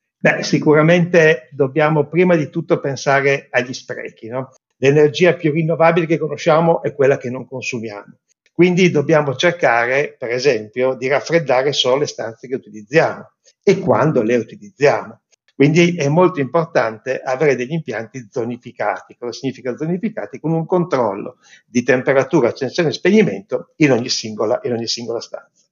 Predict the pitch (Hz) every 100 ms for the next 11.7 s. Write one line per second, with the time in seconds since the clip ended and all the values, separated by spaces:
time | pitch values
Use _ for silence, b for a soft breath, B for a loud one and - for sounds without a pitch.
0 | b _ 135 139 175 180 196 170 - _
1 | - - - 147 143 151 - - 220 170
2 | 110 107 - - - 156 143 143 143 151
3 | 196 190 117 104 123 - 151 127 120 131
4 | 131 - 196 - 101 92 131 - 127 127
5 | 123 - - 113 110 - 120 107 120 -
6 | 185 95 - _ b b b _ - 175
7 | - 165 160 151 170 180 - 117 113 131
8 | 143 - 160 120 135 139 127 - 139 131
9 | 139 151 151 - - 147 151 156 156 156
10 | 170 170 160 123 123 135 147 156 143 -
11 | 151 139 123 - 175 117 104